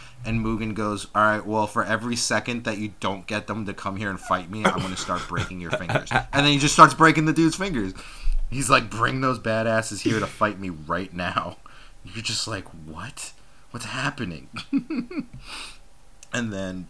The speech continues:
Speaker 1: Jean ends up killing half the bodyguards, and he gives, like, the peasants some of the money back that the governor refused to take. But then he takes some of the money himself,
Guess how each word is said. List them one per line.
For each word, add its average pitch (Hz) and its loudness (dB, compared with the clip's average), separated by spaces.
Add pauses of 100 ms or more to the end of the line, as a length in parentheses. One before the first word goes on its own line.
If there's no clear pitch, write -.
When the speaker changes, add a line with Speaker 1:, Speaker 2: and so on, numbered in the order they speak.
(140)
Speaker 1:
Jean 123 -2 (220)
ends 110 -2
up 113 -4
killing 113 -2
half 104 -2
the 95 -6
bodyguards, 85 -2 (480)
and 101 -6
he 95 -6
gives, 110 -2
like, 101 0
the 92 -8
peasants 95 -4
some 98 -2
of 92 -4
the 90 -4
money 90 -4
back 85 -6
that 92 -8
the 90 -8
governor 85 -4
refused 85 -8
to - -18
take. 85 -8 (320)
But 113 -2
then 110 0
he 104 -4
takes 107 -4
some 104 0
of 98 -2
the 98 0
money 98 -2
himself, 90 -4